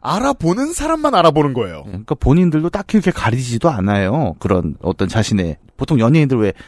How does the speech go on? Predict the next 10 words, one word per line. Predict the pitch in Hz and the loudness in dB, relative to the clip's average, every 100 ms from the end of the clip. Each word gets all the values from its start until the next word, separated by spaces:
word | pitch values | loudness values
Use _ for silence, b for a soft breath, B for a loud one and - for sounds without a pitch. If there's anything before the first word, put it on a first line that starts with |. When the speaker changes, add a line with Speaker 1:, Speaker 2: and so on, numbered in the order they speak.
| B - | B -4
Speaker 2:
마스크 | 107 117 - | -2 -2 -6
쓰고 | - 107 | -6 -6
모자 | 90 101 120 | -4 -2 -2
쓰고 | - 110 | -2 -4
막 | 101 | -2
가리잖아요. | - 117 156 131 92 87 170 | -2 2 4 2 0 0 -2
어디 | 98 | -2
갈 | 98 92 | -4 -6
때. | - 82 b b b b b b _ | -4 -8 b b b b b b _
Speaker 1:
제가 | - 139 147 | 0 2 2